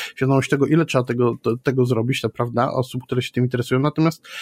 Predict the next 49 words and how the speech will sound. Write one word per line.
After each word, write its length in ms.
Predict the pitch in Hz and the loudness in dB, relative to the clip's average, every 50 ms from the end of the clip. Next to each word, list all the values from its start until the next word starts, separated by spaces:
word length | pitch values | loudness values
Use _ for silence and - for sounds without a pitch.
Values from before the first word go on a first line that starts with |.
| - - - - | -10 -12 -12 -8
w-, 500 | - - - - - - - - - - | -8 -6 -6 -6 -6 -8 -10 -6 -4 -4
wśród 400 | - - - 156 151 147 - - | -4 0 0 0 0 0 -2 -2
tego, 440 | - 156 151 156 160 156 147 143 139 - | -2 -2 0 2 4 4 4 2 2 0
mm, 360 | 143 139 139 139 135 135 127 131 143 | 0 2 4 4 4 2 2 0 0
osób 240 | 156 156 - - 147 | -2 -2 -2 -2 0
bardziej, 260 | 147 180 196 196 202 | 2 2 4 4 2
które 220 | - - 147 143 135 | 2 4 2 2 2
gdzieś 140 | 131 - - | 2 0 0
tam 120 | 143 131 | 0 0
są 140 | - 135 127 | 2 2 2
związane 340 | 131 131 131 143 139 135 131 | 4 4 4 4 2 2 0
z 80 | - | 0
mainstreamem, 520 | - 135 127 - - 127 131 165 226 214 202 | 0 0 0 0 2 0 2 2 4 2 2
jest 180 | 190 - - 185 | 2 0 0 0
nadal, 340 | 180 196 190 180 165 147 | 2 2 4 4 4 4
wiesz, 180 | 147 156 151 - | 4 4 2 2
gdzieś 180 | - 139 - - | 0 -2 0 -2
tak 180 | - - - _ _ _ - | -4 -6 -6 _ _ _ -10
przeświadczenie, 680 | - - 151 - - 135 - - - 135 143 156 175 175 - - - - - - - - - | -4 -2 -2 0 0 -4 -2 0 0 2 4 4 2 2 -2 -10 -16 -16 -16 -18 -16 -8 0
e, 460 | - 143 143 139 143 143 139 143 147 147 | 2 4 6 6 8 8 8 8 8 8
jak 320 | 156 156 156 156 156 160 | 6 6 4 4 4 4
nawet 400 | 160 165 165 156 156 156 151 147 | 6 6 6 6 6 4 4 2
z 100 | 147 147 | 2 2
rysowaniem 500 | 165 156 151 - 175 160 170 170 165 160 | 2 2 4 2 2 4 4 4 6 4
obrazków. 400 | 160 160 156 139 - - 151 147 | 6 6 4 2 2 2 0 2
Zajmie 220 | 190 247 262 233 | 4 4 4 4
ci 140 | 208 - 196 | 4 2 0
to 80 | - 185 | -2 0
dwadzieścia 440 | 180 185 170 165 165 - - 165 156 | 2 2 2 0 0 0 0 2 2
minut, 280 | 151 135 127 131 135 | 4 4 4 2 2
zrób 200 | 151 160 160 - | 2 0 0 0
mi 60 | 151 | 0
to 120 | 139 - 139 | 0 2 2
za 120 | 127 135 | 2 2
free, 240 | 127 - - 117 110 | 0 2 0 0 2
nie? 220 | 117 131 160 233 240 - 123 - - | 2 2 2 0 -2 -6 -10 -6 -2
Zajmie 400 | 139 139 135 160 156 160 160 143 | 0 2 2 2 2 2 2 -2
ci 140 | - - - | -4 -6 -2
to 120 | 135 131 | -2 -2
tyle 260 | 131 - 151 139 131 | 0 2 2 4 2
i 40 | 135 | 2
tyle, 200 | - - 110 123 | 0 0 0 0
zrób 200 | 131 160 151 - | 0 0 -2 -2
mi 60 | 143 | -2
to 100 | - 143 | -2 0
za 100 | 131 135 | 0 0
free. 200 | 123 - 208 202 - - - - - - - - _ _ - | 2 2 0 0 0 -6 -14 -12 -12 -12 -14 -16 _ _ 0
I 160 | 170 - - | 0 0 4
to 280 | - 190 196 202 196 | 4 6 6 6 4